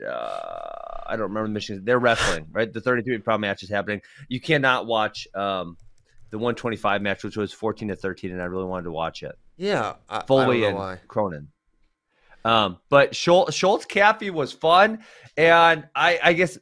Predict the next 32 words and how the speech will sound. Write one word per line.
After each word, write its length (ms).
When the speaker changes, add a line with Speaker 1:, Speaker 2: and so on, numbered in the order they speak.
Speaker 1:
uh, 200
I 140
really 300
like 260
Caffey, 540
but 200
the 100
big 320
takeaway 460
for 100
me 220
was 500
how 220
are 80
the 100
referees 720
not 260
calling 300
stalling 500
more 160
frequently 340
when 140
people 260
are 40
going 180
out 140
of 80
bounds? 400
I 80
feel 160
like 100
percentage-wise, 920